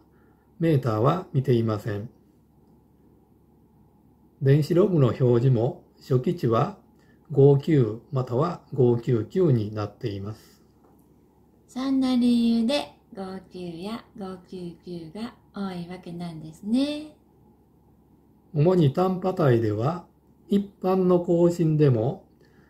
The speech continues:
Speaker 1: 相手局に最良のレポートを送信している場合が多いようです。単波帯で四一や五一と書かれたキューエスエルカードを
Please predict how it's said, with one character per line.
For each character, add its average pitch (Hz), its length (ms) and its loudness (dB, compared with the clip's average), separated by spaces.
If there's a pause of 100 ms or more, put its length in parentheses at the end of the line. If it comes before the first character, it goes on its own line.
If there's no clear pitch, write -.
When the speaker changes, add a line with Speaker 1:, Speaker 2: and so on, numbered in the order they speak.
(240)
Speaker 1:
相 196 180 0
手 202 120 0
局 147 280 2
に 113 140 0
最 208 340 0
良 208 200 4
の 190 180 4
レ 139 140 2
ポ 127 260 2
ー 110 60 -6
ト 113 120 -2
を 175 300 0
送 143 300 2
信 131 300 2
し - 40 -4
て - 120 -4
い 123 100 2
る 151 180 0
場 135 200 2
合 110 100 -2
が 131 380 -2
多 123 200 4
い 107 140 -2
よ 107 220 0
う - 20 -12
で 95 80 -14
す。 - 280 -20 (2250)
単 156 240 -2
波 151 180 -4
帯 110 220 2
で 151 300 0 (480)
四 139 360 2
一 131 280 -2
や 123 280 -2 (720)
五 151 340 6
一 135 240 -2
と 127 420 -2
書 - 100 -6
か 135 140 0
れ 127 100 2
た 107 160 -4
キ - 140 -6
ュ 135 140 2
ー 139 120 6
エ 131 40 0
ス - 180 -6
エ 131 80 2
ル 127 100 -2
カ 127 240 0
ー - 20 -2
ド 107 140 -4
を 143 280 -2